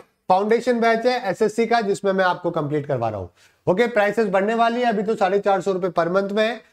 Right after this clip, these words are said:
तो ज्वाइन कर लेना। निम्नलिखित में से कौन सा देश हाल ही में ओपन स्काई संधि से पीछे हट गया है?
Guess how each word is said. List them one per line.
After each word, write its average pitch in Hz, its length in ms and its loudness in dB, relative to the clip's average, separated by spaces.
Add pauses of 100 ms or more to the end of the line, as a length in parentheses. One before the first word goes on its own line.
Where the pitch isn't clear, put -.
(160)
तो 156 80 0
ज्वाइन 160 300 0
कर 135 100 -2
लेना। 104 240 -4 (640)
निम्नलिखित 240 400 0
में 254 140 2
से 262 180 0
कौन 240 320 0
सा 254 140 -2
देश 240 360 -2
हाल 190 200 0
ही 262 80 -2
में 240 260 -2 (100)
ओपन 254 460 -2
स्काई 226 360 0
संधि 214 420 -2
से 233 220 0 (560)
पीछे 247 380 0
हट 208 200 -2
गया 156 240 0
है? 117 180 -6